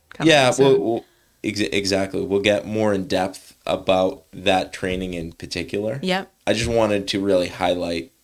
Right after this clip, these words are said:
Speaker 2: the program itself.
Speaker 1: Yeah, it's great.
Speaker 2: Right. So if anyone wants to learn more about that program, again, it's newer to me, but I can,
Speaker 1: Mm-hmm.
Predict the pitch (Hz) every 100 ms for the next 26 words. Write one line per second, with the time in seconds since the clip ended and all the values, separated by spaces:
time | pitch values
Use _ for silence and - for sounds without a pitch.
0 | _ - - - 95 85 82 80 - -
1 | - 69 67 - - 156 170 - - -
2 | 139 175 196 - - _ _ - - 90
3 | 85 95 95 90 90 80 - 90 87 -
4 | 87 90 87 87 90 87 85 85 87 85
5 | - _ - 90 - 101 92 101 101 98
6 | - 95 92 78 - 101 98 92 85 90
7 | 98 127 127 175 180 185 180 180 208